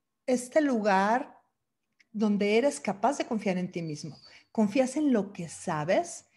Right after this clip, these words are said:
confías en que además sabes lo que se te está comunicando.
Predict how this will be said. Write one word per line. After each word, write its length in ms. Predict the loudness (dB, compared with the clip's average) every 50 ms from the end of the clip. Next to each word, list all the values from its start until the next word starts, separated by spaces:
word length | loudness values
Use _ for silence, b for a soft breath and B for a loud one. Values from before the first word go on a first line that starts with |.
| b b b
confías 640 | _ 0 0 0 0 0 2 2 2 2 0 0
en 240 | -2 0 0 -2 -4
que 420 | -4 -4 -4 -2 -4 -6 -8 _ _ _ _
además 600 | -6 -4 -2 -2 0 2 2 4 2 2 0 -2 -10
sabes 800 | -14 -12 -2 2 2 4 4 4 2 2 0 -2 -4 -14 -18 _ b b b b b b b b b
lo 260 | 2 4 6 4 4 4
que 140 | 0 -2
se 120 | -2 -2 -6
te 140 | -4 -4 -6
está 300 | -6 -2 -2 -2 0 2
comunicando. 840 | 4 4 4 4 2 0 -2 -6 -6 -6 -6 -6 -8 -14 -18 -20